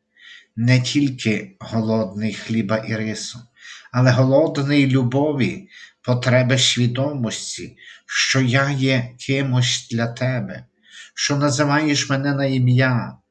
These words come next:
що тобі співчувають, бо ти голодний. Сьогодні у світі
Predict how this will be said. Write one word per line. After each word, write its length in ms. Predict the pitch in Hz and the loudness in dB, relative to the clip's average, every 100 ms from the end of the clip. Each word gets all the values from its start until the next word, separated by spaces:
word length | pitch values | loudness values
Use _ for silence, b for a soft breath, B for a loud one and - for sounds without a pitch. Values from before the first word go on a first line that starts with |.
| _ _ _ | _ _ _
що 200 | - - | -14 -8
тобі 280 | 110 113 117 | -4 -2 -2
співчувають, 1120 | 120 - 113 104 - 110 104 113 107 95 95 104 | -4 -4 -6 -6 -8 -6 -2 -2 -2 -4 -8 -16
бо 140 | 107 113 | -12 -8
ти 140 | 117 | -6
голодний. 720 | 110 98 101 95 95 - - _ _ B B B B | -6 -6 -6 -8 -10 -18 -20 _ _ B B B B
Сьогодні 840 | - - 120 127 127 123 123 120 - | -4 0 2 2 2 2 2 2 0
у 120 | 127 | -4
світі 840 | 123 - 135 127 - 131 123 B | -2 0 0 -2 -2 0 0 B